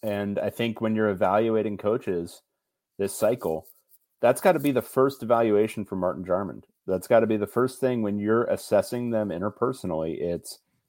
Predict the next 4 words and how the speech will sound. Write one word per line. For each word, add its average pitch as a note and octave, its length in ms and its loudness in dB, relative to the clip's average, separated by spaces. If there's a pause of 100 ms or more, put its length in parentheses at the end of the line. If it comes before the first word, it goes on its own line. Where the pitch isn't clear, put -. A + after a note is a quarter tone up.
(500)
"Is A#2 340 2
this A#2 300 0
guy F#2 380 2
driven? E2+ 680 -6